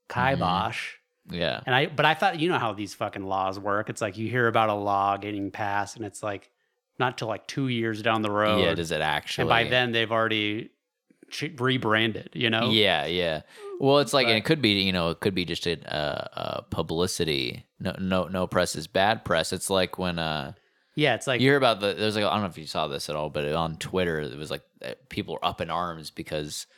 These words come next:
Speaker 1: OnlyFans announced that they were not gon-, not going to allow any, like, pornographic creators on their,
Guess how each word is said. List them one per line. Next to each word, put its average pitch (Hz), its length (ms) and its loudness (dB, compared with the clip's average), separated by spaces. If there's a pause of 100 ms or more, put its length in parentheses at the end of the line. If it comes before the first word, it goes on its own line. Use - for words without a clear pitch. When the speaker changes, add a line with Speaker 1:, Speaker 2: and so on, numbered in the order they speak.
(360)
Speaker 1:
OnlyFans 87 840 2
announced 78 460 -4
that 80 180 -4
they 82 100 0
were 80 220 -2 (100)
not 92 320 2
gon-, 92 280 -2
not 104 340 0
going 104 180 2
to 95 80 4
allow 85 600 4 (720)
any, 87 240 -2
like, 78 240 -2
pornographic 104 800 2
creators 78 500 -6
on 85 160 -4
their, 101 380 -8